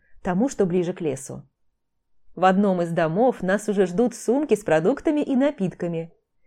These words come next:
Я гляжу на их количество, и у меня закрадывается сомнение, что мы здесь не на пару дней.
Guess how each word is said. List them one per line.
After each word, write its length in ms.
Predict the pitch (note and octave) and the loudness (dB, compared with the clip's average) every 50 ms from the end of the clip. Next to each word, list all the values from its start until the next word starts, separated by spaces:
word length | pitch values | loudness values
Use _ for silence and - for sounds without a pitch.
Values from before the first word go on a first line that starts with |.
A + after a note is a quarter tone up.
| _ _ _ _ _ | _ _ _ _ _
Я 160 | - G#3 G#3+ G3 | 4 4 6 6
гляжу 320 | G3 A3 A3 G3+ A#3 A#3 | 8 8 8 8 8 6
на 140 | G#3 G3 G3 | 6 4 2
их 80 | G3 | 2
количество, 720 | - G3+ F3 E3+ A3 C#4+ - - G3 - - E3 D#3 C#3+ - - - - - - | 2 2 2 2 2 2 0 -2 -6 -6 -6 -6 -6 -6 -8 -14 -20 -14 -2 2
и 80 | G#3 | 4
у 80 | G#3+ G3+ | 6 6
меня 280 | G3+ G3 G#3+ C4 D4 | 6 6 6 6 6
закрадывается 680 | A#3+ A3 A3 A3+ A#3+ B3+ C4 A3 A#3 A3 A3+ A3 A3+ G#3+ | 4 4 2 2 2 2 4 4 6 6 6 4 4 0
сомнение, 600 | - - A3 G3+ G3+ G3+ A3 C#4+ D#4 C4+ G#3+ F#3 | 0 0 0 0 2 2 2 2 2 2 2 0
что 220 | F#3+ - - G#3 | -2 -2 0 0
мы 200 | G3 G3+ A#3 D4+ | 2 4 4 4
здесь 320 | C#4 A#3 F#3 F3 D#3+ - - | 4 2 2 2 0 2 2
не 160 | G3 G#3 G#3 | 4 4 6
на 140 | G#3+ G#3 G#3 | 6 4 4
пару 360 | G#3 A#3+ B3+ E4+ G#4+ G#4+ F#4+ | 2 2 4 4 6 4 4
дней. 460 | D4+ D4 B3 A3+ F3 D3 - - _ | 4 4 4 4 2 0 -4 -10 _